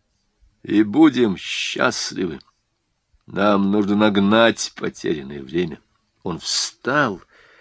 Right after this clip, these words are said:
и Катрин увидела его могучий силуэт на фоне ночи. Он отвязал лодку, спрятанную в камышах,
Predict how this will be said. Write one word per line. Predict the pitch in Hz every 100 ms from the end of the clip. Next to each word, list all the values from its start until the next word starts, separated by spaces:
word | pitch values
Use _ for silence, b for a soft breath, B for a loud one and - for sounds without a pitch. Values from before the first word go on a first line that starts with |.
| b
и | 98
Катрин | 98 117 113 170 196 139
увидела | 98 101 170 175 123 107
его | 98 98
могучий | 107 123 214 - 196
силуэт | 185 - - 165 160 185 170 -
на | 90 85
фоне | - - 90 80
ночи. | 78 90 - 113 - _ _ _ _ _ _
Он | - 104
отвязал | 104 104 107
лодку, | 107 107 110 110 - - 110
спрятанную | - - 110 107 107 104
в | 98
камышах, | - 107 - 110 107 -